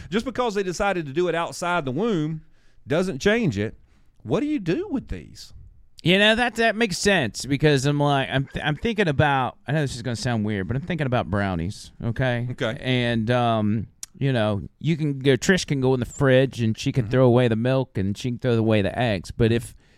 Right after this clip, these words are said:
Speaker 2: she's already made the brownies with those ingredients and throws the brownies away, like, I'm gonna be upset.
Speaker 1: Yeah.
Speaker 2: Does that make
Speaker 1: No,
Speaker 2: sense?
Speaker 1: actually, that's actually, I'm gonna take that 'cause it,
Speaker 2: <laughs>
Speaker 1: it really is because what the ingredients have been put together so
Speaker 2: Right.
Speaker 1: that you've got a brownie now. It may
Speaker 2: Yeah.
Speaker 1: just be the brownie batter, but it's the brownie batter.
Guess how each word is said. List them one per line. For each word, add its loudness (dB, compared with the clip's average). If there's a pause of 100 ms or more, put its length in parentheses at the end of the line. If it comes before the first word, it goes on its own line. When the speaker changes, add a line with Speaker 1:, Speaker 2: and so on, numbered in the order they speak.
(180)
Speaker 2:
she's 2
already 4
made 2
the 0
brownies 4
with 0
those 4
ingredients 0
and -2
throws 4
the -2
brownies 2
away, 2
like, 0
I'm -6
gonna -6
be -2
upset. -8
Speaker 1:
Yeah. -8 (220)
Speaker 2:
Does -6
that 0
make 0
Speaker 1:
No, 6
Speaker 2:
sense? 6
Speaker 1:
actually, 0 (220)
that's 2
actually, 2
I'm 2
gonna -2
take 2
that 0
'cause 4
it, 2
Speaker 2:
<laughs> -20
Speaker 1:
it 8
really 2
is 4
because 0
what -2 (680)
the -4
ingredients -4
have -8
been -4
put 8
together -2
so 4
Speaker 2:
Right. 10
Speaker 1:
that 0
you've 0
got 4
a -2
brownie 4
now. -4
It -2
may 4
Speaker 2:
Yeah. 6
Speaker 1:
just 4
be 2
the -4
brownie 4
batter, 6
but 2
it's 4
the -4
brownie 4
batter. 6